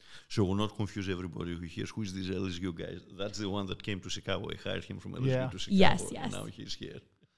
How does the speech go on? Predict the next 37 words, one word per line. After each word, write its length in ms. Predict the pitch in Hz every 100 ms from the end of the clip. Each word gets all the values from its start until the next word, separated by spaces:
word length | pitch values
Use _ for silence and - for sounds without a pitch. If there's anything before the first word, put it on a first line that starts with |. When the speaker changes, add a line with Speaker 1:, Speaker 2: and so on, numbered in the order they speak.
| _ _ 127
Speaker 2:
And 140 | 131
I 160 | 101 127
look 240 | 123 120
forward 360 | - 117 113 104
to 40 |
meeting 340 | 104 117 113
him. 200 | 110 107
I've 160 | 107 107
heard 240 | 131 117
a 40 | 104
lot 260 | 104 107
of 60 | 101
great, 360 | 92 104 104 - -
great 380 | - 104 104 -
things 400 | 107 101 101 98
about 340 | 95 101 98 95
him. 260 | 104 98
And, 460 | 90 107 101 101 123
and, 100 | 120
and 140 | - 127
I 40 |
think 200 | 131 165
he's 240 | 156 139 131
in 240 | - 117
probably 400 | 110 143 139 117
one 140 | 107 110
of 40 |
the 160 | 101 104
most 160 | 104
critical 440 | - 113 113 98 95
roles, 440 | 98 117 90 92
I 100 | 92
think, 360 | - 95 90 90
at 120 | 85
the 100 | 95
Speaker 1:
Yes. 100 | 95
Speaker 2:
university. 640 | 87 101 110 - 92 87